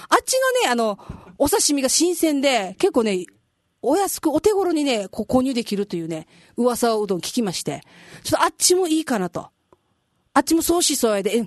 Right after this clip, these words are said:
合格祝いだからいっぱい用意しとこうと。もうちょっとね、あの、あれ、送っときます。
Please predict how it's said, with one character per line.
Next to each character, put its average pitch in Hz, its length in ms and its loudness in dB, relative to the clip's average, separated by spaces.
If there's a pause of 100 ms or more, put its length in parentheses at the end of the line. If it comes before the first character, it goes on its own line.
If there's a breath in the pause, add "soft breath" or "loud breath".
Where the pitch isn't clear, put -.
合 190 180 -4
格 190 240 -2
祝 202 120 -2
い 214 40 -2
だ 202 100 -4
か 180 80 -6
ら 175 60 -6
い 214 80 -4
っ 208 100 -6
ぱ 226 100 2
い 233 80 0
用 269 140 0
意 254 40 -4
し - 80 -6
と 226 120 0
こ 214 160 0
う 185 40 -8
と。 - 180 -8 (1300 soft breath)
も 185 120 -4
う - 20 -4
ち - 80 -8
ょ - 20 -6
っ - 20 -6
と 190 80 -2
ね、 170 300 -4 (840)
あ 208 100 2
の、 190 340 -4
あ 214 100 2
れ、 214 200 -2 (280)
送 277 240 0
っ - 20 -2
と 220 120 -2
き 175 100 -8
ま 156 80 -8
す。 - 140 -16